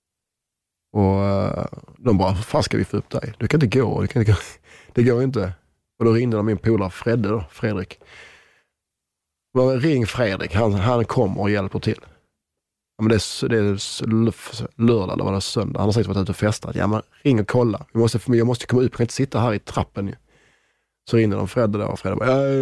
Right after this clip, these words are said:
jag har varit ute och festat, jag har precis kommit hem, men jag kommer, det är lugnt." Så kommer han ju då där med taxi och kommer ut. "Va? Vad händer?"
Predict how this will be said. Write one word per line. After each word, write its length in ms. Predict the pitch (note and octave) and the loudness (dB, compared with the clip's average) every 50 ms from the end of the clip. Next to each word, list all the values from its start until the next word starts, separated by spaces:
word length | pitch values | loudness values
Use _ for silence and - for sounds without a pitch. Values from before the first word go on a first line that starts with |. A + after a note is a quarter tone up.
| C3+ C3 B2 B2 B2+ B2 | 0 0 0 0 0 0
jag 80 | B2+ C3 | 0 0
har 60 | B2+ | 0
varit 240 | B2 A#2+ A2 - - | 0 -2 -2 -2 -2
ute 100 | A2 G2+ | -4 -4
och 60 | - | -2
festat, 460 | - - B2+ A2+ - - G#2+ G2 - | -2 0 0 0 0 -4 -6 -4 0
jag 60 | A2+ | 0
har 80 | A#2 G#2 | 0 0
precis 240 | - - C3 G#2+ - | 0 0 0 0 0
kommit 220 | A2+ A2 G2+ - | -2 -2 -2 0
hem, 220 | C3 B2+ G#2+ G2 | -2 -2 -2 -2
men 100 | G2 G#2 | 0 0
jag 100 | B2+ C3 | 0 0
kommer, 280 | - - E3+ C3 G#2+ G#2+ | 2 2 0 0 0 -2
det 80 | G#2+ A2+ | -2 0
är 20 | |
lugnt." 460 | D#3 E3+ C3+ G#2 F2+ - - - - _ _ _ _ _ _ _ _ _ _ _ _ _ _ _ _ _ _ _ | 0 0 0 -2 -4 -8 -14 -20 -20 _ _ _ _ _ _ _ _ _ _ _ _ _ _ _ _ _ _ _
Så 60 | - A#2+ | -6 0
kommer 280 | - E3+ B2+ G#2+ A#2 | 2 2 2 2 2
han 100 | C#3+ C#3+ | 2 0
ju 60 | C#3+ | 0
då 200 | C#3 C3 A2+ G#2 | 0 0 0 0
där 100 | G#2 G#2+ | 0 -2
med 120 | G2+ G2+ - | -2 -4 -2
taxi 480 | - G#2 G#2 - - - - - - - - _ _ _ _ _ _ _ _ _ _ _ _ _ - | -2 -4 -4 -4 -6 -6 -6 -6 -6 -10 -14 _ _ _ _ _ _ _ _ _ _ _ _ _ 0
och 240 | G#2+ G#2+ G#2 G2+ | 2 2 2 2
kommer 300 | - A#2 A2 G2+ G2+ G2 | 2 2 2 2 2 0
ut. 160 | G2 - - - | -2 -6 -2 0
"Va? 220 | B2 C#3+ D#3 - - _ _ _ _ _ | 2 2 2 0 -4 _ _ _ _ _
Vad 160 | B2+ B2+ B2+ | 0 2 4
händer?" 360 | C3+ C#3 A#2+ G2 G2 G2 | 4 2 2 0 -2 -4